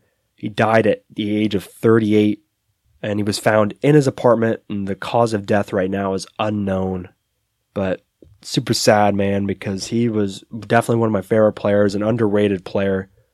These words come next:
And, I mean, to almost rush for a thousand yards and ten touchdowns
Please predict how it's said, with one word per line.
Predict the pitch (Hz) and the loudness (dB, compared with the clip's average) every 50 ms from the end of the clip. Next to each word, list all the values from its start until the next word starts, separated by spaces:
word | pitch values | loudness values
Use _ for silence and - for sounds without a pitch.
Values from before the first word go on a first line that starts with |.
| _ _ _ _ _ _ _ _ _ _ _ _ _ _ | _ _ _ _ _ _ _ _ _ _ _ _ _ _
And, | 101 101 98 95 92 92 92 92 - _ | -4 -2 0 -2 -2 -2 -4 -8 -10 _
I | 107 | -8
mean, | 117 107 | -8 -8
to | 107 - 117 104 90 _ _ _ _ _ | -6 -4 -4 -4 -6 _ _ _ _ _
almost | 123 143 175 190 - | 6 6 6 6 4
rush | 165 156 - | 2 0 2
for | - 107 | -2 -4
a | 90 | -6
thousand | - - 107 113 127 139 131 127 | -4 -2 2 4 4 4 4 2
yards | 117 120 117 113 107 | 2 4 4 4 2
and | 98 95 92 | 0 -4 -6
ten | - 123 120 123 | -4 -4 -4 -2
touchdowns | - 117 113 - - 98 87 85 85 87 | -2 -4 -4 -4 -6 -6 -8 -10 -12 -14